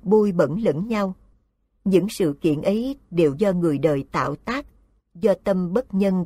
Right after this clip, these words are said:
tàn hại sinh mạng chúng sinh, triển chuyển kết oán thù với nhau. Nếu người tạo nhân tự tay mình làm việc sát hại, thì bị quả báo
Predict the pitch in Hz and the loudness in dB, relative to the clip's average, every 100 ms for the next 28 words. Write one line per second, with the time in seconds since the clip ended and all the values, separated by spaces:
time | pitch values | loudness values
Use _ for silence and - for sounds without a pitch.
0 | - 175 127 139 160 143 - 208 185 160 | -2 -2 -2 -6 -4 -4 -2 0 0 0
1 | 139 - 214 277 - 214 190 - _ _ | -4 -4 -4 -4 0 2 2 -4 _ _
2 | _ _ _ _ 220 156 185 233 196 147 | _ _ _ _ 0 2 0 -2 -2 0
3 | 196 - 240 - 202 220 285 214 160 135 | -4 0 -2 0 -4 -4 -4 0 0 0
4 | 196 240 226 196 175 _ _ _ _ _ | -2 -2 -2 -2 -4 _ _ _ _ _
5 | _ _ _ _ _ _ _ _ _ _ | _ _ _ _ _ _ _ _ _ _
6 | 214 226 240 294 247 190 143 147 135 175 | 0 2 2 0 0 0 0 -2 -2 0
7 | 214 202 196 - - 156 151 214 208 185 | 0 0 -2 -2 0 0 0 -2 -2 0
8 | 160 143 151 131 160 143 - 254 302 190 | 0 -2 -4 -2 -2 -2 -6 -8 -8 -8
9 | 165 139 - _ _ _ _ _ 214 147 | -6 -6 -10 _ _ _ _ _ 2 2
10 | 151 143 180 143 196 208 214 | 0 0 0 0 -2 -6 -4